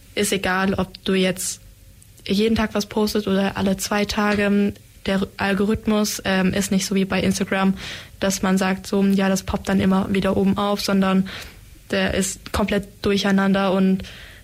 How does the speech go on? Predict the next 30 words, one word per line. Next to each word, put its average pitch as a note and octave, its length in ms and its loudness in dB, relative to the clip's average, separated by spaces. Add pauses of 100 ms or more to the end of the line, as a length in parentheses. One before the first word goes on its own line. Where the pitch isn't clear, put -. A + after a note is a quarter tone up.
(420)
wenn G3+ 200 2
du G3+ 160 2
halt G3 260 0
was - 220 -2
hast, B3+ 480 -2
was G3 280 -2
die G3 140 0
Leute, F#3 800 0
ähm, F#3 480 2 (600)
halt F#3+ 420 -2 (960)
die G3+ 120 -2
Aufmerksamkeit, G3 840 0
äh, F#3+ 280 0
bringt, F#3+ 380 2 (840)
dann F#3 500 2 (460)
bist G3+ 260 -2
du G#3 60 2
auf G3 120 0
jeden G#3 140 2
Fall G3 160 -2
viel A#3+ 500 -2
höher A3+ 280 2
im A3 160 2
Feed, A3 480 -2
äh, F#3 320 2
als F#3 420 -2
wenn G3 140 2
du's F#3 180 0
nicht G3+ 220 0
hast. G3 300 -2